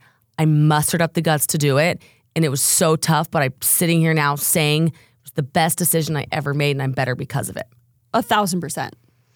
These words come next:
Speaker 1: If you start to feel that you should leave overwhelmingly something,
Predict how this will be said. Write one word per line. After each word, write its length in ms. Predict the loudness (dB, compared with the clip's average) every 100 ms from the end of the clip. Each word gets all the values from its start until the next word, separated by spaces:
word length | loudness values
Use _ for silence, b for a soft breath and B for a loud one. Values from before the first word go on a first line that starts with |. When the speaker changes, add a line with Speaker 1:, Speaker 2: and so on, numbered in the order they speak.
| b b b
Speaker 1:
If 140 | 0
you 280 | 2 4 2
start 380 | 0 0 0 0
to 100 | -4
feel 600 | -8 -6 -4 -2 -4 -8 _ _ _ _ _ _
that 180 | -10 -8
you 400 | -4 0 0 0
should 280 | -2 -4 -4
leave 520 | -6 -8 -8 -12 -16 _ _ _ _ _ 0
overwhelmingly 1200 | 2 4 2 2 2 2 2 2 0 0 -2 -2
something, 640 | -2 -2 -2 -4 -6 -6